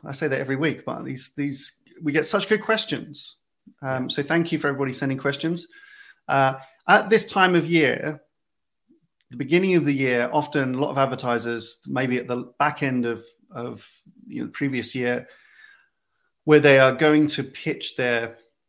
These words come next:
Speaker 1: media or creative business or whatever function of marketing they're gonna go to pitch with. Um, you know, I, I was thinking of,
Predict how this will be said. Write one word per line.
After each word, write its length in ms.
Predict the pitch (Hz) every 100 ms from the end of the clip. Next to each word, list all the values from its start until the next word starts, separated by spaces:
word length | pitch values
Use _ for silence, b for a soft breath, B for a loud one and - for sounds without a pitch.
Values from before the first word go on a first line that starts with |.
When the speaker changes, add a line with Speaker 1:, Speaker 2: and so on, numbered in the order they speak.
| _ _ -
Speaker 1:
media 400 | 135 131 123 120
or 160 | 123 107
creative 500 | - 123 120 120 -
business 380 | 113 123 113
or 80 | 117
whatever 360 | 113 113 110 110 139
function 340 | - 127 -
of 80 | 107
marketing 360 | 117 110 - 117
they're 80 | 107
gonna 180 | 110
go 120 | 107 110
to 80 |
pitch 260 | - 135 -
with. 180 | 123 - b b b -
Um, 460 | 123 120 120 - - -
you 100 | 147
know, 80 | 127
I, 180 | 143 135
I 160 | -
was 140 | 131 -
thinking 420 | - 160 147 127
of, 120 | 120